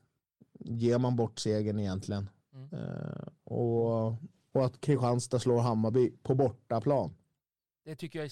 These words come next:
Speaker 1: Den
Speaker 2: starkt.
Speaker 1: såg
Speaker 2: Det
Speaker 1: man i-, det,
Speaker 2: nej.
Speaker 1: det är, det är nog det utropstecknet i år. Eh, alltså, eller nu, den här omgången.
Speaker 2: Ja, eh, den
Speaker 1: Den
Speaker 2: såg man
Speaker 1: såg,
Speaker 2: verkligen
Speaker 1: den såg
Speaker 2: inte.
Speaker 1: nog inte någon komma.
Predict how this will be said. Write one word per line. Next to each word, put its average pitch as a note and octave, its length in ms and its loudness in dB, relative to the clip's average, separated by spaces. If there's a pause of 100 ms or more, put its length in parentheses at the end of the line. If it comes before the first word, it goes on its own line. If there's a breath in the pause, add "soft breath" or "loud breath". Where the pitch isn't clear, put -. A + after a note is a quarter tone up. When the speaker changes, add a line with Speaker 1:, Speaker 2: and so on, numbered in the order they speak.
Speaker 1:
Den C#3 180 4
Speaker 2:
starkt. - 40 -8
Speaker 1:
såg D3 240 4
Speaker 2:
Det C#3 60 2
Speaker 1:
man C3 160 2
i-, B2 120 0
det, C#3 220 4
Speaker 2:
nej. C3+ 220 2
Speaker 1:
det C#3+ 380 2
är, C#3+ 520 0
det C#3 320 0
är D3 40 0
nog B2+ 480 -4
det B2 240 -6
utropstecknet A#2+ 1080 -8
i A2 60 -10
år. A#2+ 340 -6 (300)
Eh, C3+ 320 -8
alltså, C#3 160 -6
eller C#3 180 -4
nu, C3+ 300 -4 (320)
den A#2+ 180 -10
här C3 80 -6
omgången. G#2 400 -8
Speaker 2:
Ja, E3+ 320 -4 (260)
eh, D3+ 360 -8
den E3+ 260 -8
Speaker 1:
Den B2+ 120 -4
Speaker 2:
såg D#3+ 140 -6
man C#3 80 0
Speaker 1:
såg, B2+ 80 -2
Speaker 2:
verkligen B2+ 320 -6
Speaker 1:
den C3 100 -4
såg D3+ 120 -2
Speaker 2:
inte. C#3 80 0
Speaker 1:
nog C3 180 -4
inte B2+ 220 -6
någon C3 280 -4
komma. G2+ 340 -6